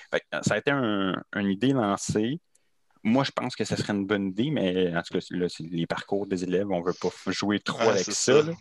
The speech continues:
Speaker 2: Les, les
Speaker 1: Mais
Speaker 2: principes andragogiques et leur
Speaker 1: Ouais,
Speaker 2: choix
Speaker 1: exactement.
Speaker 2: et là, là.
Speaker 1: Exactement. Mais ça a été, ça a été lancé, puis je dis pas que c'est encore une idée qui est abandonnée, là. Je sais qu'il y avait une conseillère qui était,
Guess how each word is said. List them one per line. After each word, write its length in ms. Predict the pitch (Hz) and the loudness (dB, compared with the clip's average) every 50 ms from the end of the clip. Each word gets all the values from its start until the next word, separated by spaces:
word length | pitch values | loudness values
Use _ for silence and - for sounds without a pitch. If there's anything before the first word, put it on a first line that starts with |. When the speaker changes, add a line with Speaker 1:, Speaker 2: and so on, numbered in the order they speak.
| - - - - - 95 | -12 -14 -12 -12 -10 -4
Speaker 2:
Les, 160 | 98 - 202 101 | -2 0 0 2
les 80 | 101 | 2
Speaker 1:
Mais 160 | 98 98 - | 2 0 0
Speaker 2:
principes 540 | - - - 135 123 117 - - 139 131 - | 2 2 2 2 2 4 4 4 2 2 2
andragogiques 960 | 135 120 113 117 117 123 117 117 127 120 117 127 131 120 120 127 123 - - | 2 2 2 2 2 2 2 2 2 4 4 4 4 4 4 2 2 0 -2
et 200 | 117 107 107 110 | 0 0 0 0
leur 140 | 101 107 101 | 2 2 4
Speaker 1:
Ouais, 160 | 98 101 - | 4 4 2
Speaker 2:
choix 320 | - - - 107 - 104 101 | 2 2 2 2 2 2 4
Speaker 1:
exactement. 300 | 104 104 98 101 101 98 | 4 4 4 2 2 2
Speaker 2:
et 240 | 95 92 92 90 87 | 2 2 2 2 2
là, 0 | |
là. 80 | 87 | 0
Speaker 1:
Exactement. 600 | 90 90 92 98 90 90 95 92 90 90 90 104 - - - - - - - - | 0 0 0 0 0 0 -2 -2 0 0 -2 -2 -4 -8 -16 -20 -20 -18 -8 -2
Mais 420 | 98 107 117 123 131 131 - - - | 2 2 4 4 4 2 0 -2 -2
ça 200 | - - - - | -2 0 2 2
a 40 | 107 | 2
été, 360 | 113 - - 156 156 156 151 | 0 0 0 2 2 4 2
ça 120 | 139 - 120 | 2 2 0
a 40 | 110 | 0
été 140 | - 135 | 2 2
lancé, 400 | 135 139 131 127 - 147 156 185 196 - - | 2 2 2 0 0 -2 -4 -4 -6 -8 -6
puis 460 | 113 104 104 107 104 104 101 101 98 | -6 -4 -2 -2 -2 -2 -2 -2 -4
je 40 | 98 | -6
dis 120 | 98 - | -8 -4
pas 120 | - 143 139 | -2 -2 -2
que 80 | - | 0
c'est 120 | - - 107 | 0 -4 -4
encore 360 | 104 - - 120 117 117 - - | -2 -2 -2 0 0 -2 -2 -2
une 100 | 113 104 | -2 -2
idée 180 | 101 101 120 123 | 0 0 -2 -2
qui 100 | - 104 | 0 0
est 60 | - | 0
abandonnée, 540 | 92 - 101 98 98 95 95 92 104 127 139 | 0 0 0 0 0 0 0 0 0 -2 -2
là. 320 | 139 131 120 107 101 101 | 0 2 4 4 4 2
Je 80 | 101 - | 2 0
sais 80 | 123 | -4
qu'il 200 | - - 107 - - | -2 -2 -4 -6 -4
y 120 | 101 - 98 | -2 -2 -2
avait 140 | 92 107 101 | 0 0 -2
une 120 | 101 98 - _ - | -4 -4 -8 _ -4
conseillère 340 | - 101 92 - 107 113 117 | -2 0 0 0 0 0 -2
qui 80 | - | -4
était, 300 | - - 90 87 85 - | -2 0 0 0 0 -2